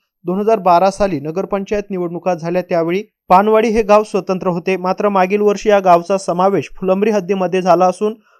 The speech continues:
फुलंब्रीमध्ये एकूण सतरा हजार सहाशे तीस मतदार असून यात पानवाडी गावाचा समावेश झाल्याने बाराशे पंचवीस मतदान वाढल्याने मुस्लिम समाजाचे मतदान हे जवळजवळ सहा हजार पाचशे पर्यंत पोहोचले असून माळी समाजाचे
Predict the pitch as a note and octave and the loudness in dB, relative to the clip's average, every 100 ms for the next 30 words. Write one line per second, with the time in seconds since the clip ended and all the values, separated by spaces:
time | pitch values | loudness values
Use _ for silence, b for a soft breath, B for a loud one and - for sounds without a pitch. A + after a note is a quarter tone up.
0 | b - G#3 G#3 A#3 A3 G3 G#3 - G#3+ | b -2 0 0 -2 0 4 4 2 -6
1 | A3+ - G3+ A3 G#3 G3 G#3+ G#3 F3+ F3+ | -6 -4 -4 0 0 0 -2 -2 -2 -4
2 | - G#3+ - G#3 G#3 F#3+ F3+ F#3 F#3 G3 | -4 -8 -6 -8 -6 -6 -2 2 2 2
3 | G3 E3 - _ _ - F#3 G#3 - F#3+ | -2 -8 -8 _ _ -4 0 0 2 2
4 | G#3 G3+ A3 G3+ F#3+ G3 G3+ G3+ F3+ F#3 | 2 2 2 2 2 0 -2 -2 -2 -2
5 | F3 F#3 F#3+ G3 G#3 F3 F3 F#3 G#3+ F#3+ | -4 -4 -2 -2 -2 0 2 0 -4 -6
6 | F#3+ F#3 G#3+ G#3 F3 E3+ F3+ F3+ E3 F3 | -6 -6 -8 -8 -8 -2 -2 0 -2 0
7 | G3+ D#3+ - _ _ _ E3+ F3+ G#3+ A3+ | -2 -2 -8 _ _ _ -8 -6 -4 -6
8 | - G3+ G3 F#3+ G#3+ G3+ F3+ F3 F#3 F#3 | -4 -4 -2 -2 -2 -4 -4 -2 -2 -2
9 | G3 F3+ F3 F3+ F#3 G3 G#3+ _ _ _ | -2 -2 -2 0 0 -2 -4 _ _ _
10 | - G#3 G3+ F#3+ A3+ A3 F3 - G3+ G3 | -4 2 2 4 2 2 -2 -2 -2 -4
11 | G3 G#3+ G3+ F#3 F3 F#3+ F#3 G#3+ G3 F3 | -4 -6 -4 -4 -2 -2 -2 -4 -6 -4
12 | F#3+ F#3+ F3 F3 G3 F#3 | -4 -4 -4 0 -2 -2